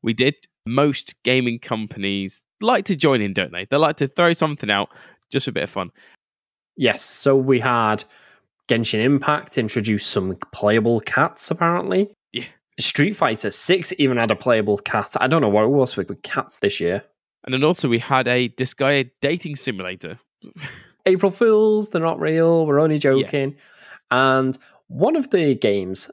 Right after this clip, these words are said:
Speaker 2: that actually got shown was the murder of Sonic the Hedgehog, which has quite a humorous start to the trailer.
Speaker 1: Yes. It, no, it was a very good trailer. But this isn't just a trailer. This is actually a game as well.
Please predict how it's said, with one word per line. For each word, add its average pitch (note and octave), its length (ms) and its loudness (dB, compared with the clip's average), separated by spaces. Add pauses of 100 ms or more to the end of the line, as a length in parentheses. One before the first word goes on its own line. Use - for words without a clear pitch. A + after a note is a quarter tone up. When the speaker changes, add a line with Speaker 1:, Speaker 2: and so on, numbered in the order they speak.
(120)
Speaker 2:
that A2 200 0
actually A#2 340 -4
got G#2 220 -2
shown F#2 480 -2
was A#2+ 420 2 (280)
the G2+ 100 2
murder G#2 520 2
of G2+ 140 -8
Sonic A2 380 -2
the G2 100 0
Hedgehog, A#2 440 -2 (240)
which A2 120 -8
has D3 180 0
quite G3 260 -2
a C#3 140 0 (140)
humorous C#3 640 2
start A2 380 2
to G#2+ 100 -4
the G2 120 -4
trailer. G2+ 440 -2 (560)
Speaker 1:
Yes. - 480 -4 (360)
It, D#3+ 220 -2
no, F3 120 -2
it C3+ 80 0
was C3 140 -2
a C3+ 40 -8
very D#3 300 2
good A#2 180 0
trailer. F#2 400 -4 (460)
But - 380 0 (300)
this G#3 220 0
isn't G3+ 420 -2
just - 400 -2
a C#3+ 60 -10
trailer. C3 460 0 (500)
This F#3+ 160 2
is A3+ 80 -8
actually - 420 -4
a D3 40 -6
game B2+ 340 -4
as - 120 -10
well. - 180 -8